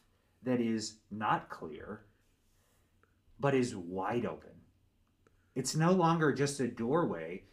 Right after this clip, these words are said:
It is this massive winding path ahead of me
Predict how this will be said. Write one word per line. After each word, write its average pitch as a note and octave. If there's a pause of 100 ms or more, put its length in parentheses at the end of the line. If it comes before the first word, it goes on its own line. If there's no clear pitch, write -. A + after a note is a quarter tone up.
(200)
It D#3
is -
this B2
massive A#2 (680)
winding A#2+
path G#2
ahead F2+
of -
me -